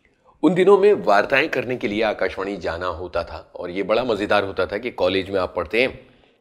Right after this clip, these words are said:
और रेडियो पर आपकी आवाज़ आती है और दोस्त लोग कहते हैं, "यार, ये वाला गाना दूसरे नंबर पर और ये वाला गाना पहले नंबर पर बजा देना।" तो हम फलां से कह देंगे, वो सुन लेगी। ये वो वाले दिन थे। और अचानक,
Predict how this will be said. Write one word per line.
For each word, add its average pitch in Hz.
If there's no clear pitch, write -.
और 95
रेडियो 90
पर 90
आपकी 82
आवाज़ 90
आती 139
है 127
और 110
दोस्त 117
लोग 123
कहते 113
हैं, 120
"यार, 113
ये 95
वाला 98
गाना 90
दूसरे 90
नंबर 87
पर 92
और 82
ये 87
वाला 87
गाना 80
पहले 104
नंबर 87
पर 85
बजा 82
देना।" 120
तो 113
हम 95
फलां 98
से 95
कह 92
देंगे, 117
वो 87
सुन 104
लेगी। 98
ये 175
वो 139
वाले 95
दिन 82
थे। 80
और 180
अचानक, 123